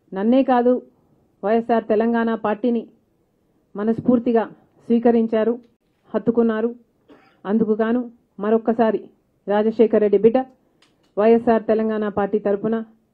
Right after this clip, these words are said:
మనస్ఫూర్తిగా ప్రతి గ్రామంలో, ప్రతి, ప్రతి ఊరిలో, ప్రతి నియోజకవర్గంలో మమ్మల్ని ఆహ్వానించినందుకు, దగ్గర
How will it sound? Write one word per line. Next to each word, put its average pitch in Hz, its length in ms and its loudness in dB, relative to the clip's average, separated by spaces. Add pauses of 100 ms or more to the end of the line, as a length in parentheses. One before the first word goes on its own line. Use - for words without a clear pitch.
మనస్ఫూర్తిగా 226 720 0 (1120)
ప్రతి 220 260 0 (120)
గ్రామంలో, 240 540 4 (1300)
ప్రతి, 220 300 2 (1000)
ప్రతి 226 240 0 (140)
ఊరిలో, 254 300 6 (220)
ప్రతి 220 240 0 (120)
నియోజకవర్గంలో 233 800 2 (1500)
మమ్మల్ని 214 320 -2 (100)
ఆహ్వానించినందుకు, 226 840 2 (460)
దగ్గర 214 280 4